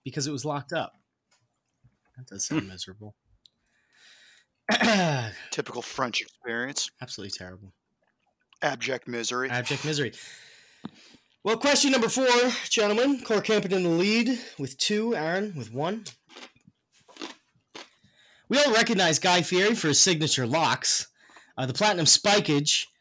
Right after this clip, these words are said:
Speaker 1: as part of, uh, the Fieri brand, wasn't always a key element to the Manor myth. Uh, what made Guy Fieri decide to do this do? Was it A, it was an accident? B, it was for the brand?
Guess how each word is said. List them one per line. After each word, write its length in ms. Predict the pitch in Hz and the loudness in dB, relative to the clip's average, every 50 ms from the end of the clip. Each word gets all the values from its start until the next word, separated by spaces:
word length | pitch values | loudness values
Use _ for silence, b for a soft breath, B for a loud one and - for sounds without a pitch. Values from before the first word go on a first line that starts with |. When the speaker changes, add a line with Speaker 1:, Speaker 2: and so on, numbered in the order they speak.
| _ _ - | _ _ -4
Speaker 1:
as 140 | 139 147 - | -2 -2 -2
part 220 | - 208 202 185 | 2 2 2 4
of, 120 | 175 143 139 | 2 2 2
uh, 160 | 147 143 139 | 2 0 2
the 120 | 123 135 131 | 0 -2 -4
Fieri 420 | - - 156 151 156 151 147 143 135 | -2 -2 0 2 2 2 2 2 0
brand, 400 | - 143 160 160 151 139 131 123 | 0 0 0 2 2 0 0 0
wasn't 280 | 131 139 127 139 143 | 0 0 0 0 0
always 400 | 127 139 143 139 127 120 110 110 | 0 2 2 2 2 2 0 0
a 160 | - 120 117 | 0 -2 -2
key 340 | 117 - - - 135 123 117 | -4 -4 -4 -2 -2 -2 -2
element 400 | - 117 113 113 110 113 110 110 - - - | -2 -2 -2 -2 -2 -2 -2 -4 -4 -6 -6
to 80 | 117 | -6
the 80 | 110 104 | -4 -2
Manor 300 | 107 107 101 98 98 98 | -2 -2 -2 -2 -2 -4
myth. 340 | 101 104 110 113 - - _ _ _ _ _ _ _ _ _ _ _ _ _ _ _ - | -4 -4 -6 -6 -10 -18 _ _ _ _ _ _ _ _ _ _ _ _ _ _ _ -10
Uh, 200 | 104 104 104 92 | -10 -8 -8 -8
what 260 | 107 139 202 233 170 | -4 -2 -2 -2 0
made 280 | 160 170 180 185 160 139 | 0 2 2 2 2 0
Guy 180 | - 160 160 156 | 0 0 0 0
Fieri 520 | - - 160 156 156 156 156 156 156 143 _ _ _ _ _ _ | -2 -4 -4 -2 -2 0 -2 -2 -4 -6 _ _ _ _ _ _
decide 380 | - 147 - - 160 156 151 135 | -2 0 2 2 2 2 0 0
to 100 | - 131 | -2 -4
do 500 | 117 107 135 165 165 131 110 110 120 120 _ _ _ - | -4 -2 0 0 0 0 -2 -4 -8 -12 _ _ _ -12
this 300 | 123 135 143 135 - - | -6 -4 -2 0 0 -2
do? 380 | - 131 151 165 147 98 - - _ _ _ _ _ _ _ _ _ _ _ _ _ - | 0 0 0 0 0 -2 -6 -12 _ _ _ _ _ _ _ _ _ _ _ _ _ -6
Was 180 | 135 139 135 117 | -2 -2 0 0
it 140 | 120 - - 147 | -2 -2 0 2
A, 440 | 147 147 147 160 180 202 196 - _ _ _ _ _ _ _ _ _ _ _ _ _ _ _ _ - | 4 4 4 4 2 2 -2 -6 _ _ _ _ _ _ _ _ _ _ _ _ _ _ _ _ -6
it 80 | - | -2
was 120 | 285 269 233 | 0 2 4
an 100 | 262 294 320 330 | 4 6 6 4
accident? 440 | 320 311 - 214 151 117 98 85 - _ _ _ _ _ _ _ _ _ _ _ _ _ _ _ _ _ _ _ _ _ - | 6 4 2 2 2 -2 -4 -6 -10 _ _ _ _ _ _ _ _ _ _ _ _ _ _ _ _ _ _ _ _ _ 2
B, 500 | 226 254 233 190 160 165 175 190 175 _ b b b b b b | 4 4 6 6 4 2 0 -2 -4 _ b b b b b b
it 40 | 131 117 | -4 0
was 120 | 110 - | 2 2
for 140 | - 131 143 | 2 2 0
the 80 | 156 | -2
brand? 640 | 135 113 160 190 214 247 254 202 135 101 92 - - | 0 0 2 4 6 6 6 4 4 2 -2 -8 -14